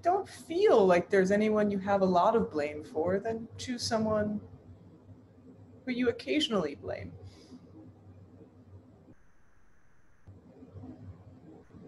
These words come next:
Bringing this person to mind, maybe that arises this sense of indignation, righteousness.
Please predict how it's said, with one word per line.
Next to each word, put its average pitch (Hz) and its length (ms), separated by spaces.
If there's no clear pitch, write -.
Bringing 180 420
this 170 220
person 185 400
to - 100
mind, 160 540
maybe 196 480
that 180 240
arises 175 800
this 160 220
sense 202 480
of - 400
indignation, 185 1080
righteousness. - 960